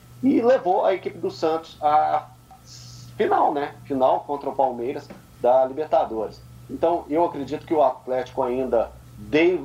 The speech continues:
deva dar espaço pra essa discussão, sim,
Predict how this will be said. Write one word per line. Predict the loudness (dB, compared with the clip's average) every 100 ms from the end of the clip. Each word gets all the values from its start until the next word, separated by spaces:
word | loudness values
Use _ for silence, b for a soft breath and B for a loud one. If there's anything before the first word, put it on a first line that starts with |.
| -10
deva | -6 2 4 2 2 0
dar | 0
espaço | -2 -4 0 0 0 -10 -20 -20 -20 -18 -4
pra | 2 2
essa | 2 -2 0 0 0
discussão, | -4 -10 -10 -12 -2 -2 -2
sim, | -4 -2 -2